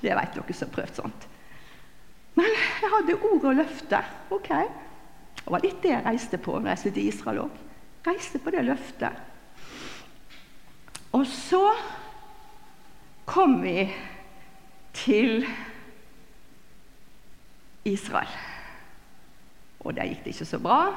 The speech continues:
Jeg lå på hotellrommet i Netanya, og, ja. Men så kom vi opp til Galilea, til Saligprisningsfjellet.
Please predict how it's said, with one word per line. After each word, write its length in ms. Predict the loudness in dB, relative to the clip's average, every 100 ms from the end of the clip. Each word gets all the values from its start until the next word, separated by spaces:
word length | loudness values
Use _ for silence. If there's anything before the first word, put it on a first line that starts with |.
| -4
Jeg 160 | -4 -2
lå 80 | -2
på 160 | -6
hotellrommet 600 | -2 0 0 2 2 4
i 80 | 2
Netanya, 540 | 0 2 6 8 8 6 4
og, 100 | 4 0 -8 -8 -8 -8 -12 -14 -16 -16 -16 -14 -10
ja. 160 | -4 -4 -6 -12 -14 -16 -16 -18 -6 4
Men 240 | 6 6
så 120 | 6
kom 140 | 6 6
vi 20 |
opp 60 | 6
til 100 | 6
Galilea, 580 | 8 8 8 8 8 6 4
til 120 | 0
Saligprisningsfjellet. 1160 | 4 6 6 4 4 4 4 4 6 6 4 -2